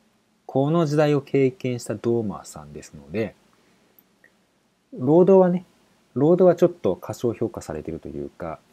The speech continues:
えー、軽視されているモデルとなっております。もう、まあ、労働もちろん生産には必要なんだけれども、労働者はもちろん必要なんだけれども、まあ、労働は必要だったら、えー、手に入るんだから、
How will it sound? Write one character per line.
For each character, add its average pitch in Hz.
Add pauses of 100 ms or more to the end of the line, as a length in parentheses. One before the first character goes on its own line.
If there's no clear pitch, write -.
え 82
ー、 -
軽 185
視 -
さ -
れ 87
て 87
い 87
る 127 (120)
モ 92
デ 85
ル 76
と - (280)
な 87
っ 80
て -
お 92
り 82
ま 69
す。 - (400)
も 123 (180)
う、 -
ま 123
あ、 107
労 117
働 151
も 120
ち 151
ろ 165
ん 123
生 131
産 135
に 165
は 160
必 -
要 101
な 110
ん 156
だ 170
け -
れ 76
ど 69
も、 90 (240)
労 110
働 151
者 107
は 95
も 98
ち -
ろ 117
ん 98
必 -
要 120
な 147
ん 170
だ 135
け -
れ 95
ど 107
も、 95 (260)
ま 147
あ、 92
労 92
働 147
は 151
必 -
要 160
だ 170
っ 175
た 160
ら、 143 (400)
え 104
ー、 -
手 -
に 156
入 139
る 160
ん 117
だ 80
か -
ら、 104